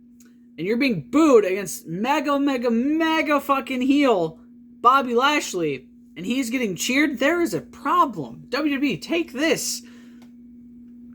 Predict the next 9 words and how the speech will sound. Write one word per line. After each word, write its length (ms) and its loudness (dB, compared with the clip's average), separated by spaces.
as 180 -4
a 60 -6
lesson. 1600 -8
Stop 440 -4
putting 220 0
Goldberg 420 -2
in 80 -4
title 320 -2
matches. 640 -6